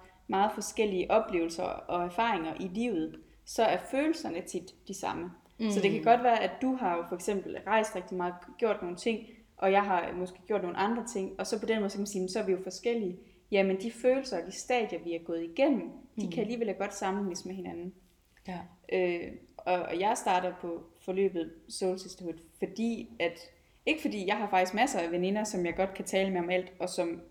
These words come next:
Speaker 1: kender mig hele vejen igennem, som også, øh, arbejder med nogle af de samme ting som mig, og med mennesker, og som nørder det her, ikke også, hvor vi brænder efter de samme ting. Men jeg, men jeg gør det, fordi at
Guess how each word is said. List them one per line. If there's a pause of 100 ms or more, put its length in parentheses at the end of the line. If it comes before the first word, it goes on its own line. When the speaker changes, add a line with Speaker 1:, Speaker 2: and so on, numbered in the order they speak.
Speaker 1:
kender
mig
hele
vejen
igennem, (420)
som
også, (140)
øh, (140)
arbejder
med
nogle
af
de
samme
ting
som
mig,
og
med
mennesker,
og
som
nørder
det
her,
ikke
også,
hvor
vi
brænder
efter
de
samme
ting. (540)
Men
jeg,
men
jeg
gør
det, (140)
fordi
at